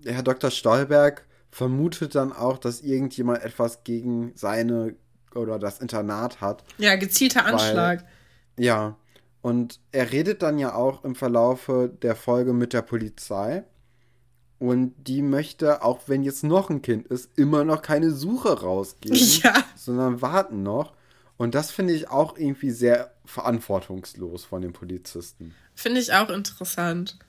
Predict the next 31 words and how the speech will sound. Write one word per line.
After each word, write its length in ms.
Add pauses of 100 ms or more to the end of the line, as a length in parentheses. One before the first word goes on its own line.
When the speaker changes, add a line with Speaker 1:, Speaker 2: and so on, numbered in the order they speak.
(200)
Speaker 2:
weil, 480 (280)
also 240
als 280
Aram 420
weg 300
war, 460 (460)
<laughs> 160
dann 240
war 100
da 140
aber 200
was 220
los. 400 (300)
Da 140
wurde 180
im 80
See 200
Speaker 1:
Stimmt, 60
da 60
waren 20
Speaker 2:
rumgestochen, 540
Speaker 1:
ja 160
direkt 280
Speaker 2:
alles 100
Speaker 1:
alle 220
Speaker 2:
Mögliche. 460
Speaker 1:
Leute. 160
Speaker 2:
<laughs> 480
Aber 340 (280)
schon 280
wieder, 380